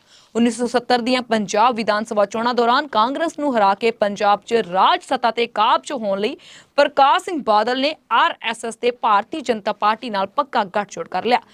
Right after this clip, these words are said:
ਦੋ ਹਜ਼ਾਰ ਸੱਤ ਤੋਂ ਲੈ ਕੇ ਦੋ ਹਜ਼ਾਰ ਸਤਾਰਾਂ ਤੱਕ ਪੰਜਾਬ 'ਚ ਅਕਾਲੀ ਦਲ, ਬਾਦਲ ਤੇ ਭਾਰਤੀ ਜਨਤਾ ਪਾਰਟੀ ਦੀ ਅਗਵਾਈ ਵਾਲੀ ਸਰਕਾਰ ਰਹੀ। ਦੋ ਹਜ਼ਾਰ ਪੰਦਰਾਂ 'ਚ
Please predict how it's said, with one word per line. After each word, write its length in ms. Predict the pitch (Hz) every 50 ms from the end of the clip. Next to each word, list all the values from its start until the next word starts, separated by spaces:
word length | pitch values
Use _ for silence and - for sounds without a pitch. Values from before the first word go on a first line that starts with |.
| - - - - _ -
ਦੋ 180 | 196 233 233
ਹਜ਼ਾਰ 160 | 226 214 240 240
ਸੱਤ 260 | 240 302 311 302 -
ਤੋਂ 160 | - 320 330
ਲੈ 140 | 330 320 320
ਕੇ 140 | - 359 370
ਦੋ 180 | 254 240 226 214
ਹਜ਼ਾਰ 160 | 196 220 226
ਸਤਾਰਾਂ 400 | 214 - _ 277 294 320 330 330
ਤੱਕ 180 | - 320 320 - _ -
ਪੰਜਾਬ 440 | 233 220 220 - 226 214 226 233 -
'ਚ 120 | - - - 247
ਅਕਾਲੀ 360 | 240 - 220 220 247 262 285
ਦਲ, 220 | 233 294 330 359 311
ਬਾਦਲ 440 | 208 170 185 185 196 214 214 262 262
ਤੇ 140 | - 277 277
ਭਾਰਤੀ 460 | - _ 220 202 190 233 240 - 320
ਜਨਤਾ 320 | 233 - 220 208 196 208 202
ਪਾਰਟੀ 380 | 202 - 214 233 247 - 285 254
ਦੀ 140 | 233 247
ਅਗਵਾਈ 360 | 226 - 185 180 196 240 311 285
ਵਾਲੀ 260 | 202 196 190 226 254
ਸਰਕਾਰ 440 | 254 - 247 202 - - 170 160 160
ਰਹੀ। 200 | 185 185 277 - - _ _ - - - - - - - - 262
ਦੋ 200 | 240 320 330 349
ਹਜ਼ਾਰ 200 | 349 392 392 370
ਪੰਦਰਾਂ 420 | - 349 339 349 359 359 370 370
'ਚ 140 | 359 -